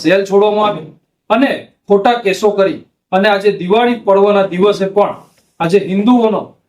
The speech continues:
સૌથી પવિત્ર તહેવાર એટલે કે આ દિવાળી, આ દિવાળીના દિવસે પણ એમના પરિવારથી દૂર રાખવાનું જે કાવતરું આ ભાજપ સરકારે કર્યું છે ખેડૂતોને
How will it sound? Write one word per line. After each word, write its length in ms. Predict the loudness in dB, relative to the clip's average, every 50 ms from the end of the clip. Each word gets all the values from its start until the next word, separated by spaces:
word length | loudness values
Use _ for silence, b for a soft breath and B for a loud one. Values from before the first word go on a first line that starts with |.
| _ -10 -2
સૌથી 360 | -2 -2 -2 0 0 0 0 0 0
પવિત્ર 400 | 0 0 0 -2 0 0 0 0 0 0 -4
તહેવાર 340 | -2 2 2 2 2 2 -2 -8 -14 -18 -14
એટલે 200 | -4 -2 -2 0 2
કે 100 | 0 0
આ 60 | 0 -4
દિવાળી, 400 | -2 0 2 2 2 0 -4 -16 _ _ _ _ _ _ _ -6 -4
આ 120 | -4 -2 -2 -2
દિવાળીના 480 | 0 2 2 2 0 -2 -2 -4 -4 -4 -2
દિવસે 280 | 0 2 2 2 0 0
પણ 200 | -2 -2 -2 0
એમના 180 | 0 0 -2 -2 -2 -2
પરિવારથી 580 | 0 0 2 2 2 0 0 -2 -8 -10 -10 -10 -14 _ _ _ _ _ 0
દૂર 180 | 2 2 2 4 2
રાખવાનું 400 | 2 0 0 -2 0 0 2 2
જે 80 | 2 0 -2 -2 0
કાવતરું 400 | 0 2 0 0 0 2 0 0
આ 80 | 2 0
ભાજપ 260 | -2 0 0 -2 -2 -2 -6
સરકારે 300 | -6 -2 0 0 -2 -2 -2 -2
કર્યું 200 | -2 0 0 0 2
છે 100 | 0 -2 -2
ખેડૂતોને 480 | 0 -2 0 0 0 0 0 -4 -8